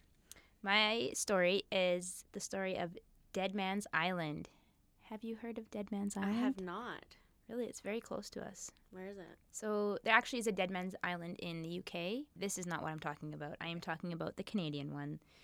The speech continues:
Speaker 1: Uh, it's located just south of Stanley Park in Cole Harbour, which is in Vancouver.
Speaker 2: Yep.
Speaker 1: And it's small. It's a small island.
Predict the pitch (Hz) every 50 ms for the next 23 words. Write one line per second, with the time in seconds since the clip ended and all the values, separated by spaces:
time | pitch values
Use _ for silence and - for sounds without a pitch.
0 | - - - _ _ - 170 170 165 160 - - 196 - - - 185 185 175 -
1 | 185 175 175 170 175 - - 175 - - - 175 180 180 - 185 - - - 185
2 | 170 170 170 180 - - - 170 185 - - - 185 175 - - 180 175 - -
3 | 170 175 202 247 320 403 403 - _ _ _ _ _ - - 185 - - 180 156
4 | 165 156 147 143 143 - 147 156 170 208 262 - _ _ 208 240 - - _ -
5 | - - - - - _ _ _ _ _ 202 196 190 185 185 - - - 277 -
6 | - - - 151 143 156 143 170 196 - _ 220 214 - 240 - - 254 233 226
7 | 226 226 226 226 233 - - 208 202 202 202 202 196 202 202 202